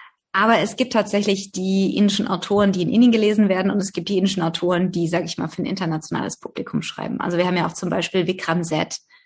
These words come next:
ganz, ganz bekannter Autor auch, mit seinem Buch Eine gute Partie zum Beispiel. Oder was hat er noch geschrieben? Ich habe auch eins von ihm gelesen und fällt mir gerade der Titel nicht ein. Der hat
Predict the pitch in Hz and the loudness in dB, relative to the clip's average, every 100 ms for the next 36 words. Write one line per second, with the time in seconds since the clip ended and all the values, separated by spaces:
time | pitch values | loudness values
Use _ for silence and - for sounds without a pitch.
0 | _ - 190 190 196 185 190 170 - 170 | _ 0 4 4 4 -2 -2 -8 -6 -4
1 | 185 170 156 - 160 - 196 190 170 180 | -2 0 0 0 -2 -2 0 2 2 0
2 | 185 - - - - - 190 190 180 170 | -2 -12 -20 -20 -12 -4 0 2 2 2
3 | 190 180 - 170 170 160 - 160 - 247 | 0 0 -2 -2 -2 -6 -8 -6 0 0
4 | 247 214 202 - 190 - 196 185 185 180 | 2 -2 0 0 -2 -2 0 2 2 2
5 | 185 190 _ _ _ _ _ _ - _ | 0 -8 _ _ _ _ _ _ -18 _
6 | 170 175 170 165 165 165 160 165 170 - | 2 4 4 2 2 2 2 0 -2 -8
7 | - 175 175 190 - 175 170 165 165 - | -6 -6 -8 -10 -8 -4 -2 -2 -4 -8
8 | 175 175 185 175 165 165 175 170 170 175 | -8 -6 -4 -2 0 0 0 -2 -4 -8
9 | 170 165 165 - 294 285 175 170 - 160 | -6 -8 -8 -6 -2 0 0 -2 -4 0
10 | 208 285 - - - - - _ _ _ | 0 -2 -6 -18 -20 -20 -20 _ _ _
11 | _ _ _ _ _ - 170 165 208 262 | _ _ _ _ _ -2 -2 0 -2 -2
12 | - - | -2 -2